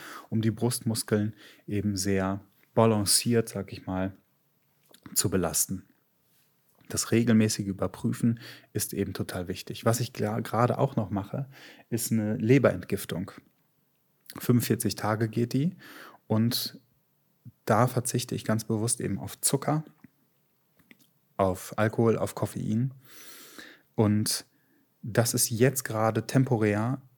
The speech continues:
ein, ich sag mal, radikaler Schritt, auf das alles komplett zu verzichten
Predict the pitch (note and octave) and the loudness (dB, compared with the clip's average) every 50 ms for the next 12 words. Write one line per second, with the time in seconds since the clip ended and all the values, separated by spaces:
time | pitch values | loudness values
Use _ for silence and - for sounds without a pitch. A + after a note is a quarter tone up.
0 | _ _ _ _ _ _ _ - A2 G2+ G2 F#2+ G2 G2 G2 G2 - - - A2 | _ _ _ _ _ _ _ -2 2 2 4 2 2 2 0 -2 -4 -4 -6 -4
1 | - A2 G2+ - - G#2 G2 G2 G2 - A2+ A2 G#2 G2 - - - A#2 A2+ A2 | -2 -2 -2 0 0 0 0 0 0 4 2 2 2 2 -6 -4 -2 0 0 0
2 | G#2+ - - - G#2+ - - G2 - - A2 G2+ - - - - - B2 A#2+ B2 | 0 -2 -2 -4 -4 -2 -2 -4 -2 0 -2 -2 -2 -4 -6 -2 0 0 0 0
3 | - - - G#2+ - - - A2+ - - - - - G#2 - - A#2 G#2+ - - | 0 0 -2 -2 -2 -2 -4 -4 -4 -4 -8 -6 -6 -6 -4 -2 -4 -4 -4 -2
4 | - - D3 E3+ - | 0 0 0 0 -2